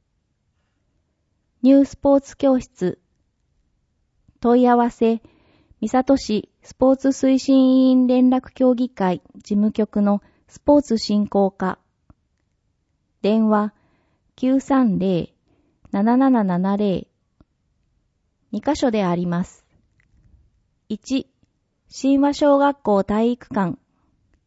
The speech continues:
十二月七日、十四日、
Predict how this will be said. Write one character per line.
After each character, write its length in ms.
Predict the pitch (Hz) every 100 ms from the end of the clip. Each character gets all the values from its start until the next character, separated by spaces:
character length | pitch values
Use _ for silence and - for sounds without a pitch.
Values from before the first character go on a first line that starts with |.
| _ _ _ _ _
十 200 | 240 277
二 140 | 269
月 280 | 269 269 254
七 260 | 254 254 247
日、 280 | 247 240 - _ _ _ -
十 240 | 269 240
四 200 | 190 170 _
日、 200 | 185 190